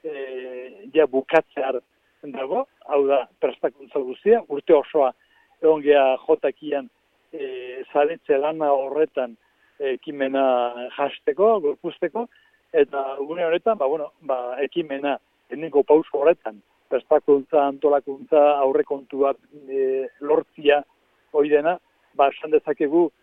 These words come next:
eh, ja azken txampan gaudela, eta nolabait, eh, ja petateak, motxilak prestatzen, eta gainontzeko guztia,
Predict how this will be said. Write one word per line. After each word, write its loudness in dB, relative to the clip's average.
eh, -2
ja 4
azken -2
txampan 0
gaudela, 6
eta -4
nolabait, -4
eh, 0
ja 4
petateak, 2
motxilak -8
prestatzen, 4
eta -2
gainontzeko -2
guztia, -2